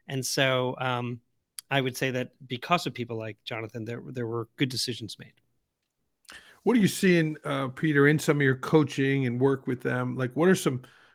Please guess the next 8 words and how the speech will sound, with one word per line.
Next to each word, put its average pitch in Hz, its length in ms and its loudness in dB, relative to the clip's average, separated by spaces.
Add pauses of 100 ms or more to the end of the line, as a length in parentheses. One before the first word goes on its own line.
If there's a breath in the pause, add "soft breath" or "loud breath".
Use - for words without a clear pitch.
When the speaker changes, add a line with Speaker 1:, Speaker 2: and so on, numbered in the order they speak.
(140 soft breath)
Speaker 2:
maybe 139 200 2
mi-, 143 360 2
missteps 151 640 2
or, 127 120 0
or 123 160 -2
gaps 156 560 8
that, 123 300 -6
that 127 160 -8